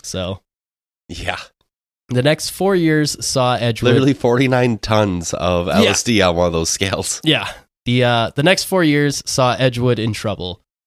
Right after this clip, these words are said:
Speaker 1: Former subjects complained of bad treatment, and Van Murray Sim was eventually brought to Congress and questioned about there was no f-, why there was no follow-up care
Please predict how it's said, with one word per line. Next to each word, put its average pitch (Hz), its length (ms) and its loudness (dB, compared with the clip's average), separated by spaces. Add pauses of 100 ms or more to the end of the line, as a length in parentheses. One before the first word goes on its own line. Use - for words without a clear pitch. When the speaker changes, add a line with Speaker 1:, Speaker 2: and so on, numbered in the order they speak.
(200)
Speaker 1:
Former 110 400 0
subjects 120 560 -2
complained 110 420 -4
of 104 160 -6
bad 101 240 -2
treatment, 131 640 -2
and 107 280 -2
Van 113 280 0
Murray 110 260 -2
Sim 143 340 -2
was 117 140 -2
eventually 110 440 -2
brought 101 340 -2
to 98 100 -12
Congress 165 540 0
and 120 220 -4
questioned 113 600 -2
about 101 340 -4
there 104 120 -4
was 101 160 -6
no 95 120 -4
f-, - 220 -12
why 123 280 0
there 123 120 0
was 113 180 -2
no 104 260 0
follow-up 110 600 -2
care 92 460 -6